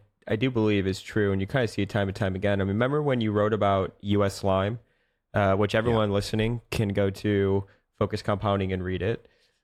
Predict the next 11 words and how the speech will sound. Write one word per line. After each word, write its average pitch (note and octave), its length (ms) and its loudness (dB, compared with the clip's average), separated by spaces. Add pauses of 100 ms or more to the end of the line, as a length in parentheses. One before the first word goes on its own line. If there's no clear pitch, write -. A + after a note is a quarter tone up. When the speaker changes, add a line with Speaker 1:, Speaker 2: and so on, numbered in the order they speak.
(100)
Speaker 1:
Um, G2+ 440 -2 (540)
you C3+ 140 0
had C3+ 80 2
basically A2+ 640 0 (920)
talked A2 280 0
about G#2+ 180 2
with G2+ 120 0
that, G#2+ 360 0
I G#2 60 -2
mean, G#2+ 160 2
this, - 280 -6